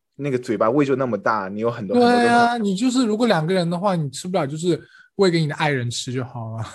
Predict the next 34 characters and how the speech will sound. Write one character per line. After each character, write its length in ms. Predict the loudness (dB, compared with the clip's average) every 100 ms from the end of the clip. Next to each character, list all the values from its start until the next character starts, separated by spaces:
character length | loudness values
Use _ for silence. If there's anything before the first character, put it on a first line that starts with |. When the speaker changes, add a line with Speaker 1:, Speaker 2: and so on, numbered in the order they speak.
| -18 -20 -20 -6 2
Speaker 1:
然 100 | 6
后 40 |
我 60 | 6
就 60 |
想 160 | 4 0
说 100 | 2
这 80 | 2
些 60 |
大 200 | 4 0
型 140 | 0 -6
的 80 |
卖 140 | -4 -4
场 220 | -6 -6
能 100 | -4
不 60 | -4
能 100 | -2
就 120 | -2
是 60 | -4
说 200 | -2 -2
有 160 | 0 0
一 80 |
个 140 | 2 2
就 140 | 0
独 240 | -4 -8 -10
居 180 | -12
专 220 | -4 -4 -4
区 340 | -10 -8 -4
啊， 100 | -2
因 120 | 0
为 80 | 2
你 80 | 4
有 120 | 4
感 180 | 4 2
觉 220 | 0